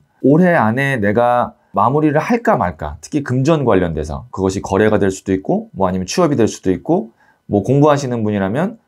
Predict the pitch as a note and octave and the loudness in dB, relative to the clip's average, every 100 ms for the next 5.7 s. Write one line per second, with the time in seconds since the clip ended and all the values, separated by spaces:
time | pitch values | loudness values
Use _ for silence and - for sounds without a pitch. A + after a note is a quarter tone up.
0 | _ - F2 A3 G#3 D3+ G2+ - D#2 D2+ | _ -6 -4 0 2 4 2 -2 -8 -6
1 | C#2+ - _ _ _ _ - B2+ F3+ F#3+ | -10 -12 _ _ _ _ -2 4 6 6
2 | F#3+ E3+ D3+ B2 C3 C#3 C3 D3 C#3+ G#2+ | 4 -2 -4 -2 -2 -2 -2 -4 -4 -6
3 | F#2 F#2+ G2+ E3+ A#3 - _ - - _ | -6 -6 -2 -2 -2 -10 _ -20 -20 _
4 | F#2 F#2 G#2+ B2+ F3+ F3 E3 E3 F3 D3+ | 0 4 4 6 4 4 2 2 -2 2
5 | D#3 D3 G#2+ F#2+ C#3+ G3 A3 | 4 4 2 2 0 -2 -6